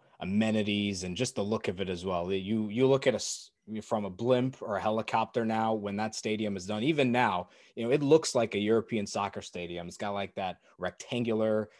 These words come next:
uh, black roof in some ways. The s-, the supporters are, and the Nordecke section is gonna be right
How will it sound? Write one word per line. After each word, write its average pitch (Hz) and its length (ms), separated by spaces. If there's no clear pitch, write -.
uh, 87 180
black 101 640
roof 113 500
in 113 300
some 113 260
ways. 107 380
The 98 140
s-, - 280
the 95 80
supporters 117 640
are, 104 160
and 101 180
the 98 60
Nordecke 104 500
section 104 380
is 92 140
gonna 107 160
be 95 140
right 107 440